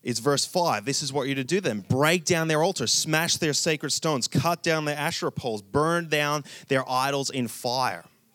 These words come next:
These altars used to worship the other gods, the rock pillars used to honor Baal,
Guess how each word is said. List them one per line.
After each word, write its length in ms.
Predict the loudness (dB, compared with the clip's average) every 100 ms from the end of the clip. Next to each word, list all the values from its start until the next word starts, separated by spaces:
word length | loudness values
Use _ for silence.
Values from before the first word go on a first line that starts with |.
| _ _ _ _ _ _ -14 -4
These 140 | 0
altars 540 | 2 2 2 0 0 2
used 260 | 0 0
to 60 | -2
worship 380 | 0 0 0 -2
the 100 | -2
other 140 | -2
gods, 380 | -2 0 0 -4
the 100 | -4
rock 320 | -2 -4 -4
pillars 440 | -2 2 2 -2 -10 -10
used 220 | -4 -2 -2
to 80 | 0
honor 200 | 0 0
Baal, 680 | 0 0 2 2 0 -2